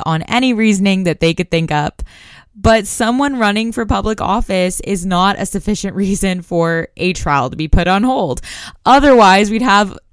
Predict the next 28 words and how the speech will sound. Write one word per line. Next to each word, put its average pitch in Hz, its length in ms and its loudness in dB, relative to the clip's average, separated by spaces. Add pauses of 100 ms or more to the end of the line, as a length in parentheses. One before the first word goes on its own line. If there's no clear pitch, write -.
a 226 80 4
lot 240 340 6
of 320 120 0
criminals 247 580 4
suddenly 247 420 0
running 208 320 2
for 247 120 -4
president. 196 580 0 (300)
"Sorry, 262 600 0
I 262 140 2
was 262 140 0
on 269 120 -2
the 269 60 -8
campaign 285 500 0
trail. 190 320 2
I 180 120 2
couldn't 262 340 -6
make 240 220 -4
it - 120 -6
to 226 80 -4
court - 340 -2
today." 202 520 -2 (460)
Like, - 320 -6
imagine 180 500 -2
if 175 120 -8
that 165 180 -4
was - 120 -8
allowed. - 420 2